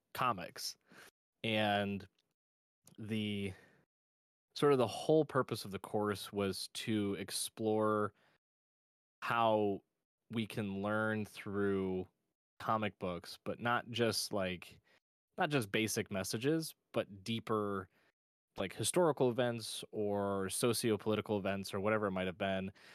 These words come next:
Like, d-, there are deeper meanings behind it that you have to sort of, like, in any s-, you know, book of literature that you read, you sort of decipher through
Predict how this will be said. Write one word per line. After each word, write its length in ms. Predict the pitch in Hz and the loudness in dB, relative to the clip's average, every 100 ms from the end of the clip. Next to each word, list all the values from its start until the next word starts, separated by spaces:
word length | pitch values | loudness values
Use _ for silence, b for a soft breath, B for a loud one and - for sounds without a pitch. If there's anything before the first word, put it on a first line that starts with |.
| B | B
Like, 160 | 113 110 | -2 -2
d-, 120 | - | -4
there 140 | 131 127 | 0 0
are 20 | |
deeper 360 | 120 143 151 | 0 -6 -2
meanings 380 | 143 135 131 123 | -2 -2 -4 -4
behind 560 | 117 110 - 117 113 107 | -4 -4 -2 -2 0 0
it 240 | 101 95 - B B | 0 -2 -8 B B
that 100 | - | -2
you 120 | 107 104 | 0 2
have 180 | 113 - | 0 0
to 80 | |
sort 280 | 110 - 110 | -4 0 0
of, 120 | 104 | 2
like, 220 | 101 104 98 | 0 0 2
in 140 | 156 | 2
any 200 | 139 127 | 2 2
s-, 200 | 110 - - - _ 156 120 _ | 0 -6 -14 -20 _ -16 -16 _
you 80 | 113 | -6
know, 100 | 98 | -4
book 220 | 90 - | 0 0
of 100 | 110 | 0
literature 400 | 95 98 98 - | 0 0 0 -2
that 220 | 95 90 - | -4 -4 -6
you 60 | |
read, 420 | 104 165 147 131 | -2 2 2 2
you 100 | 113 | -2
sort 260 | 104 - 107 | -2 2 2
of 120 | 92 | 2
decipher 560 | 90 - 95 95 101 95 | 0 0 2 2 0 -2
through 500 | - 104 95 92 | -2 -2 0 0